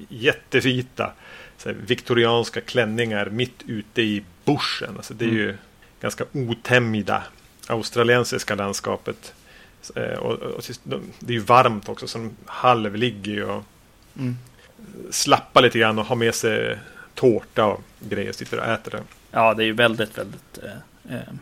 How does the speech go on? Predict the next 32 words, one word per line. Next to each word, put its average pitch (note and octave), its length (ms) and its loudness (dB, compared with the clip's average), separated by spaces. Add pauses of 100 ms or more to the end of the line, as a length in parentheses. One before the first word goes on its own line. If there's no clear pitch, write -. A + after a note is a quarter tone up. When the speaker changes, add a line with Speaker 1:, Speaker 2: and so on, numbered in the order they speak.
(420)
Speaker 2:
som, - 340 -4 (160)
som A#2 280 -4
tavlor, A#2 600 -2
liksom. - 300 -10
Speaker 1:
Mm. A2+ 160 -8 (420)
Speaker 2:
Hämtat B2+ 560 4
från A#2 140 -8
tavlor. A2+ 420 -2 (340)
Men, C#3 420 8
ehm, C3 300 6 (360)
ja, E3+ 300 10
i E3 120 6
den D#3+ 160 4
här D#3+ 120 2
introsekvensen C#3 1040 -2
också, A2+ 400 -4
eh, A2+ 320 -2 (340)
där A2+ 180 -2
de A2+ 400 -8 (160)
är A2 320 0
på C3 360 -10
skolan, B2 680 -4
så G#2 400 -6 (160)
blir - 340 -8
vi A2 100 -12
ju A#2 100 -12
presenterade B2 840 -2
för - 140 -14
lite G2+ 280 -12
av G#2 100 -8
de G2+ 160 -12
här, A2+ 260 -10